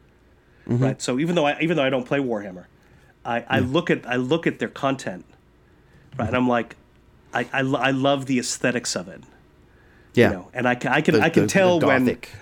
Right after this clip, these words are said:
Speaker 2: when I'm looking at one set of factional content,
Speaker 1: Mm-hmm.
Speaker 2: an entirely different one, right?
Speaker 1: Oh, sure, yeah.
Speaker 2: Um, so, yeah,
Speaker 1: Yeah.
Speaker 2: I think we're, uh, I
Speaker 1: Good.
Speaker 2: think, Chris, we're well launched back into, uh,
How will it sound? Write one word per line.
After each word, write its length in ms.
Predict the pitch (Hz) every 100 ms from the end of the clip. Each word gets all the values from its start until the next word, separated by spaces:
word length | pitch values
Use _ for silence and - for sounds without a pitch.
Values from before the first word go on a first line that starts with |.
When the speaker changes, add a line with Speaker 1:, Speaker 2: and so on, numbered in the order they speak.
| -
Speaker 2:
when 220 | 151 147 143
I'm 120 | 143
looking 320 | 147 143 131
at 220 | 120 - - _ _ -
one 280 | 127 135
set 240 | 147 170 139
of 120 | 123
factional 680 | - 131 127 - 127 117 113 - _ _ _ - _ - _
content, 500 | 160 139 135 127 120
Speaker 1:
Mm-hmm. 140 | 113
Speaker 2:
an 80 | 131
entirely 480 | 131 131 147 135 127
different 320 | 131 - 147
one, 180 | 160 165 - _ - - - - -
right? 140 | 113 107
Speaker 1:
Oh, 60 |
sure, 260 | 113 113 90 -
yeah. 160 | - 110
Speaker 2:
Um, 260 | 101 101 - - -
so, 140 | - 185
yeah, 120 | 233
Speaker 1:
Yeah. 60 | 233
Speaker 2:
I 80 |
think 300 | 233 208 208
we're, 260 | 196 185 180
uh, 100 | 165
I 20 | 156
Speaker 1:
Good. 80 |
Speaker 2:
think, 140 | 131 175
Chris, 240 | 190 185
we're 140 | 165 196
well 200 | 175 127
launched 460 | 117 131 - -
back 280 | - 147 175
into, 380 | 156 127 135 123
uh, 140 | 107